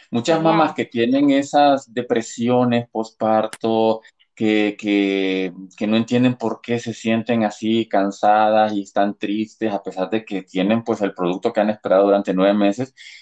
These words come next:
Speaker 1: pues, es muy relacionado por esos cambios, que la progesterona y el estrógeno se van al suelo y la prolactina comienza a elevarse como tal. La prolactina se produce más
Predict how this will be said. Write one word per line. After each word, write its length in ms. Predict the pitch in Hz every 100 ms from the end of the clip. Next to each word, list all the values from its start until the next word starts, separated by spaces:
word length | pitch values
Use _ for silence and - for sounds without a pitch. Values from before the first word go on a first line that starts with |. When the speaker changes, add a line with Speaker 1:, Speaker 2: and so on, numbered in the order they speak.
| _
Speaker 1:
pues, 200 | - 156
es 60 | 151
muy 140 | 151
relacionado 680 | 151 147 143 139 135 131 143
por 200 | - 120
esos 280 | 110 110 120
cambios, 420 | - 143 156 117 98
que 100 | 107
la 140 | 101
progesterona 580 | - 101 101 101 104 117
y 40 |
el 80 | 120
estrógeno 480 | 127 143 135 113 95
se 180 | - 85
van 240 | 92 123
al 120 | 147
suelo 440 | - 170 156 175 151
y 60 |
la 140 | 120 104
prolactina 720 | 107 95 90 - 101 101 98 _ _ _
comienza 640 | 98 92 90 92 95 92
a 300 | 90 87 87
elevarse 760 | - 90 85 78 80 - - -
como 240 | - - -
tal. 280 | 135 143 - _ _ _ _ _ _
La 180 | 117 131
prolactina 520 | 151 139 131 147 196
se 120 | 208
produce 380 | 214 156 165 185
más 440 | 160 165 202 -